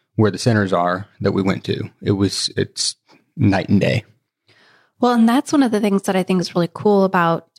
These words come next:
Speaker 2: working in South Africa is it is, there's so much opportunity there
Speaker 1: Mm-hmm.
Speaker 2: with, like, Take Action,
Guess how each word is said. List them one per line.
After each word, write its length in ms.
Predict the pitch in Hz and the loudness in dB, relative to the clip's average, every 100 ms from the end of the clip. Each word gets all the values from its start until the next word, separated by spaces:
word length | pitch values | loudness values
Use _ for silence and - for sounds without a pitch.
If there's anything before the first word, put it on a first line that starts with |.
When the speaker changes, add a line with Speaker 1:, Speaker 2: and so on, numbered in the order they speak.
| _ _ | _ _
Speaker 2:
working 420 | 214 190 196 - 190 | 0 0 0 0 0
in 120 | 180 | 0
South 260 | 185 165 | -2 -2
Africa 540 | 151 151 - 175 151 156 | -2 -4 -6 -4 -2 0
is 240 | 185 185 | 0 0
it 140 | 185 180 | 0 0
is, 260 | 170 - - - - - - _ _ 208 | -2 -4 -16 -20 -20 -20 -20 _ _ -2
there's 240 | 220 208 | 0 0
so 80 | 220 | 0
much 160 | 208 202 | 0 0
opportunity 640 | 170 202 - 196 180 160 | -2 -2 -2 0 2 0
there 400 | - 160 156 - _ | -2 -4 -4 -10 _
Speaker 1:
Mm-hmm. 180 | - 101 | 0 2
Speaker 2:
with, 200 | 98 101 - | 2 0 -2
like, 200 | 101 - - | -4 -4 -2
Take 240 | 208 190 | -2 0
Action, 640 | 185 180 - 202 190 185 | 0 0 -2 0 2 0